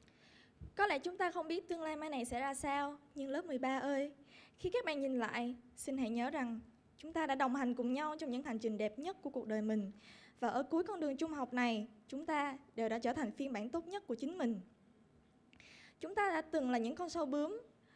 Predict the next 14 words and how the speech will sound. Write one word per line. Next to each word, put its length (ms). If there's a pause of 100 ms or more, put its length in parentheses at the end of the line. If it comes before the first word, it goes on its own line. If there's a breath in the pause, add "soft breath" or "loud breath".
(120)
và 120
rồi 140
sau 220
bao 160
nỗ 180
lực 320
đấu 180
tranh 220
trong 160
chính 160
cái 120
kén 280
của 80
mình, 320